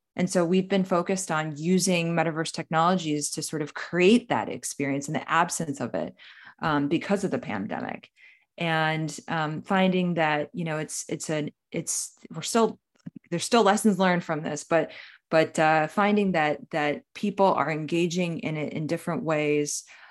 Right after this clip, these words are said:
um, and, and retaining information and building trusted relationships with other colleagues in, in new ways in the metaverse. And so,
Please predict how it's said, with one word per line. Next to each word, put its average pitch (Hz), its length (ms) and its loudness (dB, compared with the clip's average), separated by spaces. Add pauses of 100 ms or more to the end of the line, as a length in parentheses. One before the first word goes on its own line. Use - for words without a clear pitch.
(120)
um, 151 480 -2
and, 160 340 -4
and 160 200 -4
retaining 196 580 4
information 156 720 -4
and 147 240 -2
building 165 520 2
trusted 165 460 -6
relationships 156 680 -2
with 156 100 -4
other 147 180 0
colleagues 156 840 -2 (400)
in, 156 220 -2
in 170 260 0
new 185 180 6
ways 160 420 0
in 143 60 -2
the 143 80 0
metaverse. 143 640 -6
And 156 100 -6
so, 151 440 0